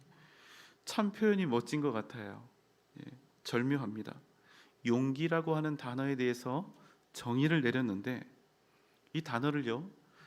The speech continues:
단지 어떤 느낌이나 감정으로 표현한 것이 아니라 매우 의지적인 그런 의미로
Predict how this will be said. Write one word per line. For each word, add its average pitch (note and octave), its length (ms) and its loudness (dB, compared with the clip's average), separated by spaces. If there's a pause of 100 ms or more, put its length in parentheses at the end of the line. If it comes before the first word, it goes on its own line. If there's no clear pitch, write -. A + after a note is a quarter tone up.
(200)
단지 C3+ 420 0
어떤 D3+ 420 -2
느낌이나 D#3 880 -2 (420)
감정으로 D#3+ 800 -2
표현한 D3 400 -2
것이 C3 220 -2
아니라 B2+ 400 -4 (1400)
매우 D#3 420 2 (160)
의지적인 E3+ 1040 -2 (560)
그런 D#3+ 320 2
의미로 C#3+ 580 0